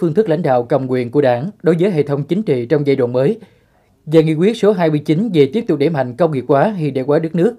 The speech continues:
đến năm hai nghìn không trăm ba mươi, tầm nhìn đến năm hai nghìn không trăm bốn mươi lăm. Cũng trong thời gian này, Ban Thường vụ Thành ủy đã quyết định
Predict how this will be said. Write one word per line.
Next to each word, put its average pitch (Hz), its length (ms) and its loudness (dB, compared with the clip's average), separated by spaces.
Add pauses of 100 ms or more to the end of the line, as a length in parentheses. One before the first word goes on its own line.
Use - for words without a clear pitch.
(200)
đến 170 200 2
năm 196 140 0
hai 170 100 0
nghìn 127 280 -4
không 160 160 -2
trăm 151 120 2
ba 143 100 4
mươi, 143 300 2 (280)
tầm 165 160 4
nhìn 151 140 2
đến 165 140 0
năm 202 120 0
hai 170 140 -2
nghìn 127 260 -4
không 143 220 -2
trăm 139 180 0
bốn 139 160 0
mươi 190 100 0
lăm. 135 180 2 (840)
Cũng 196 160 0
trong 208 220 4
thời 165 140 0
gian 175 140 -2
này, 143 220 2
Ban 170 220 0
Thường 139 200 -4
vụ 123 220 -2
Thành 135 200 -4
ủy 127 360 -2
đã 143 80 0
quyết 156 240 -2
định 127 220 0